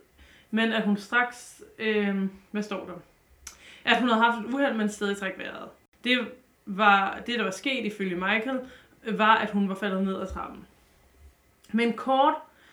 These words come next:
efter blev Michael sigtet for første grads mord. Den følgende retssag var fuld af drejninger og mærkelige teorier.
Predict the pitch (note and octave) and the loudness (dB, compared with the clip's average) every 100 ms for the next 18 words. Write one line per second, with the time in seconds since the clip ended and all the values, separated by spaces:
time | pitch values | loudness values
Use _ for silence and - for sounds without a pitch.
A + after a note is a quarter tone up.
0 | _ - A3 A3 A#3+ A3+ A#3 A#3 G3+ F3+ | _ -2 0 0 -2 -4 0 2 2 0
1 | F#3 G#3+ G#3 - F#3+ G#3 G#3 G#3+ G#3 F#3 | -2 -4 -4 -6 -4 -4 -4 -6 -8 -8
2 | - G#3 G3+ G3 G3 D4 C4 - - _ | -6 -4 -2 -4 -4 -2 -2 -4 -14 _
3 | - - _ A#3+ A#3 B3+ C#4+ D#4+ D4 G3+ | -20 -20 _ -2 -2 0 2 4 2 0
4 | G3 - G#3 - G3+ - C#4+ - - G#3 | -2 -2 -4 -2 -8 -4 -4 -4 -2 2
5 | G#3+ A#3 B3 A#3 G3+ F3+ F3 F#3 G#3+ G#3 | 4 2 -2 -4 -2 -2 -2 -4 -2 -4
6 | G#3 B3 G#3+ F#3 - | -4 -4 -2 -2 -4